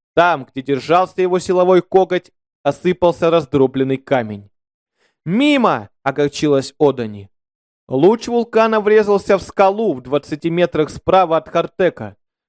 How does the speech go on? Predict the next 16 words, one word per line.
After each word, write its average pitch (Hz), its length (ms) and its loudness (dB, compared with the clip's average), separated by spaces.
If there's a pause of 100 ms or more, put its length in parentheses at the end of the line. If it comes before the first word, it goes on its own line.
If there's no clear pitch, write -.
Расплавленная 185 1000 -2
масса 185 420 -2
потекла 143 540 -2
вниз. 127 480 -10 (420)
Нунцио 139 500 2
Долорес 156 600 0 (140)
стоял 180 460 0
на 226 120 -2
краю 214 340 -2
пропасти 202 640 0
и - 180 -6
вопил, 190 600 -2 (180)
подняв 131 400 -2
голову 127 360 0
к - 100 -16
небу. 117 440 -6